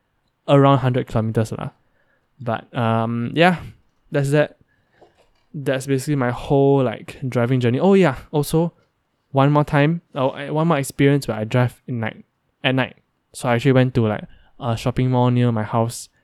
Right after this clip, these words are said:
and went into, like, the parking, parking lot of, like, a shopping mall,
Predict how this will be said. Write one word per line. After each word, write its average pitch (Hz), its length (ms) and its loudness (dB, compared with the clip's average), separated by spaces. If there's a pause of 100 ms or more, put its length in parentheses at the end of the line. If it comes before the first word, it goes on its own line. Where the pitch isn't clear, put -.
(520)
and 107 280 -2
went 120 300 2
into, 151 340 0
like, 120 200 0 (100)
the 127 160 -8
parking, 131 640 -4 (600)
parking 127 460 -2
lot 120 220 -2 (180)
of, 110 180 -8
like, 110 180 -10
a 110 180 -6
shopping - 280 -4
mall, 113 240 -8